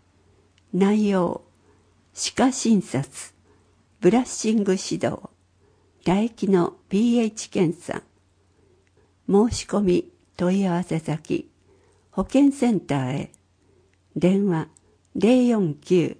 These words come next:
二七一二七四五、または専用ホームから。申し込みはこちらと書かれた二次元コードがあります。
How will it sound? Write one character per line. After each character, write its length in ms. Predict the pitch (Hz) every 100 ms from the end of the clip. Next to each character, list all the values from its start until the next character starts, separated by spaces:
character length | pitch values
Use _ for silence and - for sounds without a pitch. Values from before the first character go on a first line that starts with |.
| _ _ _ -
二 260 | 208 247
七 320 | 254 233 165 135
一 540 | 135 - 160 143 - _ _ _ _
二 300 | - 220 247
七 320 | 247 226 156 139
四 340 | 160 214 220 214
五、 360 | 190 156 - _ _ _ _ _ -
ま 160 | 156 185
た 180 | 240
は 160 | 202 - _ _ _
専 340 | - 190 233
用 220 | 262 233 220
ホ 260 | 208 202
ー 20 |
ム 140 | 151 -
か 160 | -
ら。 160 | - - _ _ _ _ _ _ _ _ _ _ _ _ -
申 180 | 202 254
し 140 | -
込 160 | - 233
み 160 | 214
は 160 | 196 196
こ 180 | - 160
ち 220 | - 202
ら 160 | 190 - _ -
と 140 | 208 233
書 120 | 233
か 80 | 240
れ 120 | 202
た 160 | -
二 160 | 160 175
次 140 | -
元 220 | 214 247 247
コ 160 | 240
ー 40 | 240
ド 120 | 147
が 140 | -
あ 60 | 127
り 120 | -
ま 160 | - 170
す。 320 | - - _